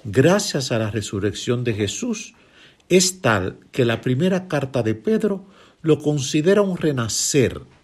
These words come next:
obra de Dios, y fundamenta nuestra esperanza en la salvación que todos debemos esperar con alegría. Ojalá, tal como nos lo dice Hechos de los Apóstoles dos,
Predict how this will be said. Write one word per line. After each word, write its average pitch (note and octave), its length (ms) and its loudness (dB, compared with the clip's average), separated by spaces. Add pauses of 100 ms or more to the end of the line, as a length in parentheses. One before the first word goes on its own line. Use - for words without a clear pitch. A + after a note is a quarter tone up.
(800)
obra D3+ 340 4
de A2+ 140 0
Dios, G3+ 500 -2 (480)
y C3+ 80 0
fundamenta C3+ 880 0
nuestra B2 340 -2
esperanza F3+ 880 -2 (440)
en A#2 180 -2
la A2 100 -2
salvación G#2+ 840 -2
que A#2+ 120 -2
todos B2+ 440 0
debemos G#2+ 500 -4
esperar F#2 480 -6
con G2+ 180 -6
alegría. E2+ 580 -8 (1080)
Ojalá, B2+ 580 0 (640)
tal G3+ 260 4
como C#3 280 0
nos B2 300 -2
lo A#2+ 100 0
dice C#3+ 480 0
Hechos D#3+ 440 -2
de C3 100 -2
los G#2+ 180 -2
Apóstoles G2 760 -4
dos, G3 380 0